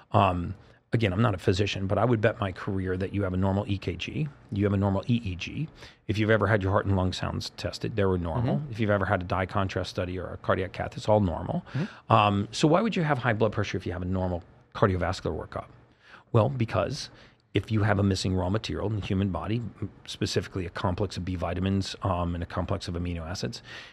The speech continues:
Speaker 1: if you start to deplete these, the body cannot lower one of the most inflammatory compounds in the human body. It's called homocysteine. As this compound rises, it causes the vascular system to contract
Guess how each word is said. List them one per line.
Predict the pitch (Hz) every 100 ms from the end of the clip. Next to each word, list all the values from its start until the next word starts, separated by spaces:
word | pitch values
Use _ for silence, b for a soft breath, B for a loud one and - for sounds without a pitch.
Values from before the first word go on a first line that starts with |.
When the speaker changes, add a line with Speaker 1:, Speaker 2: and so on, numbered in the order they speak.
| B
Speaker 1:
if | 101 107
you | 147
start | - 160
to | 135
deplete | 101 - 135
these, | - 87 -
the |
body | 98 107 135
cannot | 131 110 98 -
lower | 101 95 87
one | 87
of | 87
the |
most | 87 87 -
inflammatory | 90 - 98 92 - 87
compounds | 87 87 82 82 - 90 -
in |
the | 85
human | 92 80
body. | - - - _ _
It's | -
called | - 92 -
homocysteine. | 87 90 101 - 95 104 - _ _ B B B B B
As | - 107
this | 143 -
compound | 135 131 127 101 95
rises, | 113 131 95 87
it | - -
causes | - - 139 131 123 95
the | 95
vascular | 92 98 101 117 - 101
system | 95 - - 90
to | 87
contract | - 95 - - - - -